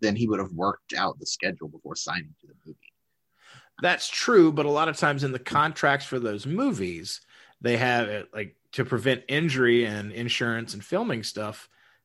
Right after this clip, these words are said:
Speaker 2: they don't allow you to do anything physically strenuous for a few weeks before filming starts.
Speaker 1: Right.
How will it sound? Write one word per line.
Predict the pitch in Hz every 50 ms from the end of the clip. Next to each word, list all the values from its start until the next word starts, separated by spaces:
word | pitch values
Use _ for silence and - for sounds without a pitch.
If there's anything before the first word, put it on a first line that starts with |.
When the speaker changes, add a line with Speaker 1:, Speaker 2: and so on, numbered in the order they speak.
| _ -
Speaker 2:
they | 117 120
don't | 120 120 117 113
allow | 113 110 113 113
you | 113 110
to | 107 110
do | 101 98 113 110 110
anything | 107 110 101 - - 110 107 104 101 101 98 98 -
physically | - - 110 95 98 - - 107 101
strenuous | - - 156 170 170 127 104 104 -
for | - 113
a | 101
few | - - 113 107
weeks | 101 95 - -
before | 101 101 - - 98
filming | - - 98 92 85 82 82
starts. | - - - 151 - - - - - - - - _ _ - 165 156 156 170 - -
Speaker 1:
Right. | - 147 139 120 - - -